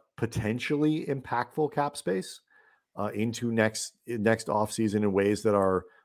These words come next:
more impactful than they currently would be, and certainly more impactful than they would be if you make a trade for any kind of salary that, that, that continues. It's gotta, you gotta at least stop and think about it.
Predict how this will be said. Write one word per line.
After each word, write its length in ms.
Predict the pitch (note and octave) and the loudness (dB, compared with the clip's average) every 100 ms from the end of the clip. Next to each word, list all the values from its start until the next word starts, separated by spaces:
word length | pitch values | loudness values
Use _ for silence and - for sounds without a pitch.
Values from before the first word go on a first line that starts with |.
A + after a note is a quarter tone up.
| - | -2
more 320 | G#2 B2+ C#3 | 6 8 8
impactful 600 | B2 G#2+ A2 G#2+ - A2 | 4 -2 2 0 2 4
than 120 | G#2 | 4
they 100 | G2+ | 4
currently 420 | F#2+ - A2 A2 F#2 | 0 0 0 2 2
would 220 | F#2+ F#2+ | 4 4
be, 160 | G2+ | 2
and 140 | F#2 F#2 | 2 0
certainly 340 | - C#3 A2+ | 0 0 0
more 240 | F#2+ F#2+ F#2 | 0 0 2
impactful 300 | G2 F#2+ - | 2 2 0
than 120 | F#2 | -2
they 60 | |
would 180 | F2+ F#2 | 2 2
be 80 | F2 | 2
if 80 | E2 | 0
you 80 | F2 | -2
make 180 | F2 | -2
a 40 | - | -2
trade 400 | - A2 D#2 D2 _ - _ | 4 6 4 -2 _ -20 _
for 160 | A2 | -2
any 200 | G#2+ A2+ | 2 2
kind 200 | G#2 G2 | 2 0
of 60 | F2 | -2
salary 400 | - G2 F#2 E2 | 0 0 2 2
that, 160 | D#2+ D#2+ _ A2 | 0 -2 _ -4
that, 180 | F#2+ E2 - _ _ - | 0 0 -2 _ _ -4
that 220 | F#2 F2 | -2 -2
continues. 720 | F#2 F2 E3+ G3+ D2+ - - _ _ _ _ _ _ _ _ _ | -6 -2 2 2 0 -6 -16 _ _ _ _ _ _ _ _ _
It's 180 | C#3 - | 6 6
gotta, 500 | - - C#3 F#3+ - | 4 12 12 12 8
you 120 | C#3 | 10
gotta 180 | D#3 G3 | 12 12
at 60 | C#3 | 12
least 180 | C#3 | 8
stop 240 | - B2+ G2+ | 8 6 6
and 100 | E2+ | 4
think 200 | E3 D#3 | 4 4
about 240 | D#2 | -4
it. 60 | - | -6